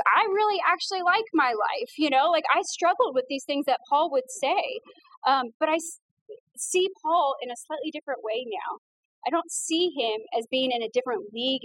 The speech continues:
anymore. I see Paul as a person who knows how to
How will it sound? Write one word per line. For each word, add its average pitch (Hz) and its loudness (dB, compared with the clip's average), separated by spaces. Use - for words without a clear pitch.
anymore. - -6
I 247 6
see 349 6
Paul 330 4
as 262 0
a 262 6
person 311 0
who 269 -2
knows 262 2
how 254 2
to 254 -10